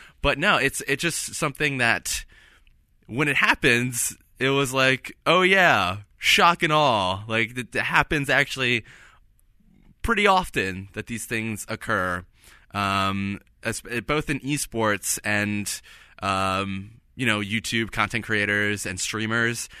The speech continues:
Usually it revolves around streaming platforms because they are so wide open, and, and, you know, the whole conceit is that, you know,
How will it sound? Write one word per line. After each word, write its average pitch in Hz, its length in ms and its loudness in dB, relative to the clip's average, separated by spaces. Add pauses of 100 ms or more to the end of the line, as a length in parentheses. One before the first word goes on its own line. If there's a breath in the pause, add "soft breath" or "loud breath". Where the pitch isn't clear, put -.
(160 loud breath)
Usually 151 380 2
it 139 40 4
revolves 113 460 2
around 104 600 -2 (100)
streaming 113 460 -6
platforms 123 720 -2
because 95 480 -4
they 95 120 0
are 90 460 -2 (420 loud breath)
so - 420 0
wide 101 280 2
open, 98 480 0
and, 90 160 -6
and, 90 340 -6
you 95 120 -8
know, 87 140 -6
the 92 80 -8
whole 95 180 -10 (160)
conceit 104 540 -4
is 87 120 -12
that, 90 220 -2 (200)
you 90 140 -12
know, 85 220 -8